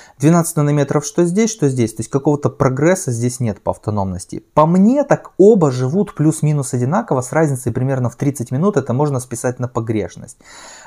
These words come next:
Ядра мощные, с играми справляются хорошо. В целом, если говорить о базовых задачах, вы разницы не заметите. Но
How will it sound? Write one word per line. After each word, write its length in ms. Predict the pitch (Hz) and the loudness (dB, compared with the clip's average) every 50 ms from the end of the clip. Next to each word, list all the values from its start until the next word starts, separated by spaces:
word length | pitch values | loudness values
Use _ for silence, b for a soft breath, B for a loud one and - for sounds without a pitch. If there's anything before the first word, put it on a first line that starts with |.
| B - | B -4
Ядра 400 | - 131 170 196 190 175 180 170 | 2 4 6 6 6 4 4 4
мощные, 520 | 170 175 185 190 185 - - 170 165 151 | 4 4 4 2 0 0 -2 -2 -2 -2
с 100 | 147 - | -2 -2
играми 300 | 170 160 151 147 139 139 | -2 0 2 0 0 0
справляются 580 | 135 - - - 135 139 139 135 135 131 - 123 | -4 -4 -4 -2 0 0 2 0 0 -2 -4 -10
хорошо. 540 | - - 135 131 131 - - - 165 180 165 | -6 -4 -4 -4 -4 -6 -4 -4 -2 -2 -2
В 120 | - - | -4 -8
целом, 460 | - - - 170 180 196 190 208 156 | -10 -4 0 2 4 4 4 4 4
если 360 | 127 117 123 143 143 - 123 120 | 2 0 0 0 -2 -2 -4 -4
говорить 500 | 120 120 120 120 123 123 113 110 - - | -2 -2 0 2 2 2 0 -2 -4 -4
о 280 | - 104 98 - - _ _ _ | -2 -2 -2 -2 -4 _ _ _
базовых 480 | 117 117 127 123 113 117 110 107 107 107 | -2 2 2 2 2 0 -2 -2 -2 -2
задачах, 540 | 113 110 113 139 190 196 - 127 - - | -2 -2 0 0 -2 -2 -4 -10 -10 -4
вы 120 | 123 135 139 | -2 0 2
разницы 380 | 135 139 131 127 120 127 - | 2 0 0 -2 -4 -4 -4
не 120 | 117 117 110 | -4 -2 -2
заметите. 580 | 110 120 113 104 98 95 - 101 - - 104 | -2 -2 -2 -2 -4 -6 -8 -14 -12 -10 -6
Но 320 | 107 117 120 113 95 B | -2 0 0 0 0 B